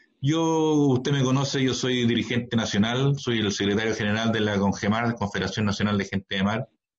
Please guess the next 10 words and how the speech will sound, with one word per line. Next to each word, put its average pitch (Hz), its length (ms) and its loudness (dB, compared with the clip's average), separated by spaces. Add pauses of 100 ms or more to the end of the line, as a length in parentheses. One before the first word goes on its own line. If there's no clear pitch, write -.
(1000)
y 104 760 0 (220)
conozco 123 400 -2
la 113 120 0
realidad 107 280 -2
pesquera 117 440 -4
de 107 120 0
todo 117 180 0
Chile 123 420 -2
y 117 40 -2
además, 110 640 -2